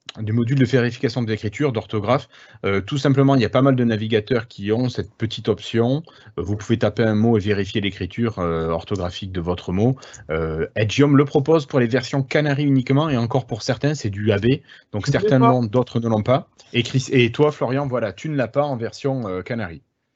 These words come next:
Speaker 2: Non. Non, et c'est assez dommage. Par contre, pour ceux qui, tu l'as, toi ?
Speaker 1: Non, non, moi je suis
Speaker 2: D'accord.
Speaker 1: en dev édition, moi.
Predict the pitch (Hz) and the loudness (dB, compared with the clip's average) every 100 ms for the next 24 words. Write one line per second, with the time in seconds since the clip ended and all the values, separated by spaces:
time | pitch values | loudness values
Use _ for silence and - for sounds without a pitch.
0 | _ 143 135 131 - _ _ 180 196 _ | _ 2 2 2 -10 _ _ -12 -12 _
1 | _ _ 165 147 175 131 165 185 202 196 | _ _ 0 2 2 0 0 2 4 6
2 | 185 151 127 170 - 285 214 208 233 220 | 4 2 0 -2 0 0 -2 -2 -4 -6
3 | 175 196 247 311 302 311 - _ _ _ | -8 2 4 4 2 -2 -8 _ _ _
4 | _ 135 160 175 175 185 165 139 143 156 | _ 0 2 4 2 2 2 0 -4 -4
5 | 156 139 123 117 113 107 104 101 101 135 | -2 0 0 -2 -2 -4 -6 -6 -2 0
6 | 135 131 135 120 82 | 0 -2 -2 -4 -4